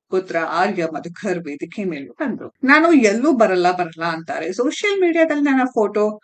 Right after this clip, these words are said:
ಹಾಕ್ಬೇಡ ಅಂತಾರೆ. "ಇವ್ರು ಎಲ್ಲೂ ಹೊರಗಡೆ ಬರಲ್ಲ, ಪೋಸ್ಟ್ ಹಾಕ್ಬೇಡಿ" ಅಂತಾರೆ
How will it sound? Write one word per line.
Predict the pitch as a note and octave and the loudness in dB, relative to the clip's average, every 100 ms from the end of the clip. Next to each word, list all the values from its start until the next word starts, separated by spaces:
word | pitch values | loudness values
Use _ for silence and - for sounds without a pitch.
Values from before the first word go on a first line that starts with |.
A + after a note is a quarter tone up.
| - | -6
ಹಾಕ್ಬೇಡ | E3 F#3+ - C4+ C#4+ | -4 -4 0 0 2
ಅಂತಾರೆ. | A#3 F3 B2+ - | 0 -2 -6 -6
"ಇವ್ರು | - A3+ B3 | -4 -2 -2
ಎಲ್ಲೂ | F3 E3 F#3+ | -2 -2 -2
ಹೊರಗಡೆ | G#3+ D3 C#3+ D#3+ | -4 -6 -6 -8
ಬರಲ್ಲ, | G#3 D3 C3+ D#3+ | -6 -6 -6 -6
ಪೋಸ್ಟ್ | - B3+ - A3 | -4 -4 -4 -10
ಹಾಕ್ಬೇಡಿ" | F#3 - E3 F#3+ | -8 -6 -4 -2
ಅಂತಾರೆ | F3 D#3 - | -4 -6 -10